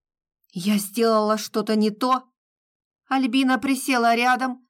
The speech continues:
и виновато посмотрела на Розу. "У тебя с этим красавчиком что-то было, да?" "Ничего ты не сделала!" Роза отмахнулась. "Ну откуда мне было знать? Ну хочешь, я завтра уеду.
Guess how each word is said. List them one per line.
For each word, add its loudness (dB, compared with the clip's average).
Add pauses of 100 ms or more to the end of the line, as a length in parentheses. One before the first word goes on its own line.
и -2
виновато 2
посмотрела -2
на 0
Розу. -6 (680)
"У -6
тебя 0
с -6
этим -2
красавчиком -4
что-то -2
было, -2
да?" -4 (1000)
"Ничего -2
ты -4
не 2
сделала!" -6 (480)
Роза 0
отмахнулась. -4 (1000)
"Ну -2
откуда 0
мне 2
было 0
знать? -2 (480)
Ну 0
хочешь, -2
я 2
завтра -2
уеду. -2